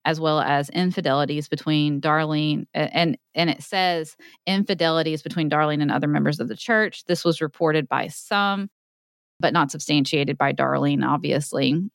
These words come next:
And there were some reports of relationships with Glenn's children and Darlene from his previous marriage. But again, remember, he's twelve years older than her. His kids are probably closer to her age, let's be honest.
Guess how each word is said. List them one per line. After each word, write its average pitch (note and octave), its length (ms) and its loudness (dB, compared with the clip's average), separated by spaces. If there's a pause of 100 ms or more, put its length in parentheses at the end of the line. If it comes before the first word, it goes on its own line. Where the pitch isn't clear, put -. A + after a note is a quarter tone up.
(120)
And D#3 520 0
there E3+ 180 0
were F3+ 260 2
some F#3 280 0
reports E3+ 480 0
of D3+ 140 0
relationships D3+ 1040 0 (120)
with D#3 320 4
Glenn's C#3+ 380 0
children F3 480 -2
and A#3 180 0
Darlene A#3 680 0 (140)
from D#3+ 300 0
his F#3+ 220 0
previous A#3 460 0
marriage. A3 360 0
But E3+ 100 0
again, C#4+ 260 0
remember, C4+ 420 0 (320)
he's F4 200 2
twelve C#4+ 320 0
years B3+ 200 0
older G#3+ 300 2
than D3 320 -2 (200)
her. B2+ 460 0
His A#3+ 200 4
kids B3 440 -2
are E3+ 80 -2
probably F3+ 280 2
closer F3+ 380 -2
to D#3+ 100 -10
her D3+ 280 0
age, - 500 -4
let's - 240 0
be - 140 -2
honest. - 560 -2